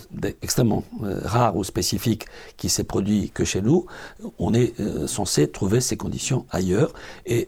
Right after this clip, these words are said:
parmi nos, euh, plus proches voisins, parce qu'il faut pouvoir y aller, quoi, c'est quand même, euh, la planète Mars, qui a connu à la fois un des ingrédients de la vie que j'appelle, euh, indispensable,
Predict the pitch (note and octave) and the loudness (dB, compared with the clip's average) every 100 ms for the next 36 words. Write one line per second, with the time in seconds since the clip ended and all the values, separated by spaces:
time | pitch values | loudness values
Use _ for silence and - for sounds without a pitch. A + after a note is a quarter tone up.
0 | - F#2 G2+ B2 G2+ G2 - - - - | -2 2 4 6 6 2 -4 -12 -16 -4
1 | G2+ - A2+ - B2 A2+ G2 F#2 F#2 G#2 | -4 0 -2 2 2 2 0 0 2 0
2 | - - F2+ - E2 - F3+ C2+ - - | -2 -6 -6 -4 -6 -4 -6 -4 -2 2
3 | D3 - - - - - - - - - | 2 2 -4 -4 -16 -20 -20 -14 -4 -2
4 | A2 G2 G#2+ C3 F2+ E2+ - F2 E2+ E2+ | 0 2 4 6 4 2 -2 -2 -2 0
5 | G2 - - - - - - G2 - A2 | 0 0 -4 -10 -18 -14 -2 -2 2 4
6 | A#2 - A2+ A2 - A2 - - - - | 4 4 2 2 2 0 0 -6 -14 2
7 | B2 G#2+ F#2 F#2 F#2+ F#2 F#2+ F2+ E2 G#2 | 4 6 6 4 2 2 4 2 2 0
8 | F#2 - C2+ C2 D2+ - - - - - | -2 -2 -2 0 0 -2 -6 -10 -12 -10
9 | - F2+ F#2 - - B2+ D#3+ | -2 0 0 -4 0 4 4